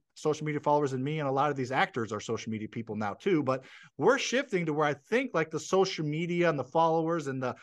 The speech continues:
organic connection that you get through that via watching somebody on a hundred foot screen, I think that's where the world is shifting as far as brands go, as far as commercials go, as far as affiliates go.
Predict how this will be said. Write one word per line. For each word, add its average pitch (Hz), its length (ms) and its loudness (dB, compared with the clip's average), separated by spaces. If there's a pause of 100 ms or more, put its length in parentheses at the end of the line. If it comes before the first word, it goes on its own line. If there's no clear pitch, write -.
(220)
organic 160 560 2
connection 156 500 -2
that 151 160 -6
you 147 60 -4
get 156 220 -2
through 147 160 -4
that 139 260 0
via 139 320 2
watching 131 440 -2
somebody 143 340 -4
on 135 160 -2
a 117 40 -4
hundred 143 320 -6
foot 139 180 -6
screen, 156 400 -6 (220)
I 175 120 0
think 196 180 -2
that's 139 320 2
where 147 140 0
the 135 80 -2
world 135 240 -2
is 123 80 -4
shifting 156 340 -6
as 117 80 -10
far 113 180 -2
as 104 60 -6
brands 147 400 0
go, 151 200 2
as 131 100 -6
far 107 100 -6
as 107 100 -8
commercials 151 500 -2
go, 143 180 -2
as 127 80 -4
far 113 240 -2
as 110 100 -10 (300)
affiliates 165 520 0
go. 160 240 2